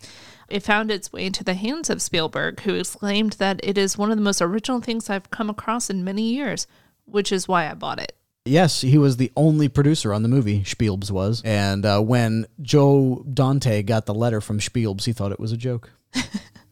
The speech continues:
Speaker 2: 'Cause he
Speaker 1: Unlike
Speaker 2: was,
Speaker 1: Gremlins two. <laughs>
Speaker 2: 'cause he, he had made The Howling or something like that before, and it was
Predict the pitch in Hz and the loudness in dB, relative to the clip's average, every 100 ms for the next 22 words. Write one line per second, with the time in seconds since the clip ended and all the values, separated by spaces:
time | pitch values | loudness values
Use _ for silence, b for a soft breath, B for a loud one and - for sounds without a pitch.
0 | _ _ B B B B B - 247 208 | _ _ B B B B B -10 2 6
1 | 175 202 165 214 156 214 - 226 196 185 | 10 10 8 4 0 -2 -8 -8 -8 -8
2 | 220 170 202 190 165 180 165 170 156 117 | 2 6 6 8 10 8 10 8 8 6
3 | 151 165 117 101 104 117 110 107 104 101 | 6 6 4 0 -2 -2 0 0 0 -2
4 | 101 98 104 - 123 120 117 110 110 107 | -2 -2 -6 -4 -2 0 -2 -2 -2 -4
5 | - | -4